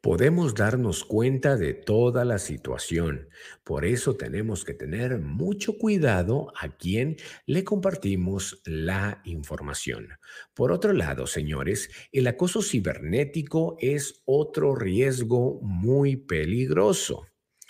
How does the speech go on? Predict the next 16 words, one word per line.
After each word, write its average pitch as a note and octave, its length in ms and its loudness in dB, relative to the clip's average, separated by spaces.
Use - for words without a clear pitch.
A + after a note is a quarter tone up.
de D#3+ 100 4
los F#3+ 220 2
que D3 340 2
siempre F3+ 480 -2
debemos G2+ 480 0
de C2 120 -2
hablar C#3+ 540 0
con C#3 340 2
nuestros G#2+ 600 -2
hijos. - 460 -6
Esto C#3+ 320 0
es - 140 -2
un F#2+ 180 -2
tema F#2+ 340 0
muy F2 400 -2
interesante. C#2+ 920 -8